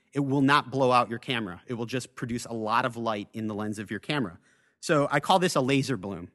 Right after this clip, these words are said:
And actually, Dave Gray, who was point-, pointing around with his, uh, laser pointer today during his talk, and that's, this is the power of laser, that you can shoot into a camera to produce a laser beam like that. Um,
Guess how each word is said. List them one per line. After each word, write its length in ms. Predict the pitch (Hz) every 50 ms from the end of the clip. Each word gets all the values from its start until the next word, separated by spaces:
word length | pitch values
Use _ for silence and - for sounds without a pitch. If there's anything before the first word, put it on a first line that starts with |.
| _ _ _ _ _ _ _ _ _ -
And 120 | 131 139 143
actually, 280 | 151 160 - - 156
Dave 320 | 127 117 151 151 156 147 127
Gray, 300 | - 165 156 147 139 123
who 120 | 113 123
was 120 | 113 117 -
point-, 400 | - - 151 139 113 113 - _
pointing 320 | - 151 147 135 127 120
around 300 | 117 117 120 123 120 117
with 120 | 113 107 -
his, 400 | 127 120 117 110 104 - - _ _ _ _ _ _ _ _ _ -
uh, 280 | 117 113 113 107 98 101
laser 280 | 120 135 135 131 127
pointer 320 | 110 - - 113 107 104 98
today 500 | - - 123 107 98 95 92 95 92 _ _ _ _ _ _ _ _ -
during 240 | 110 120 113 120 117
his 200 | 143 185 190 -
talk, 380 | - 120 107 104 101 - - _ _ _ _ _ _ -
and 220 | 131 131 127 131
that's, 260 | 147 156 165 - - -
this 280 | 147 135 151 196 - 214
is 100 | 180 151
the 120 | 156 151
power 600 | - _ _ - - - 151 151 147 139 135 131
of 160 | 120 120 113
laser, 440 | 127 139 143 131 113 117 107 107 107 _ _ _ -
that 100 | 131 120
you 120 | 120 123
can 400 | - - 123 117 113 113 - - _ _ _ _ _ _ _
shoot 300 | - - - 160 151 127
into 220 | 139 139 - 139
a 40 | 120
camera 340 | - - 135 131 143 160 156
to 140 | - - 131
produce 420 | - - 151 123 120 131 127 -
a 40 | 110
laser 300 | 110 110 117 110 110 107
beam 200 | 98 98 98 98
like 180 | 95 92 92
that. 220 | - 85 80 - - _ _ _ _ _ _ _ _ _ _ _ _ _ _ _ _ _ _ _ _ _ _ _ _ _ _ _ _ _ _ _ _ _ -
Um, 440 | 135 143 139 139 131 123 123 123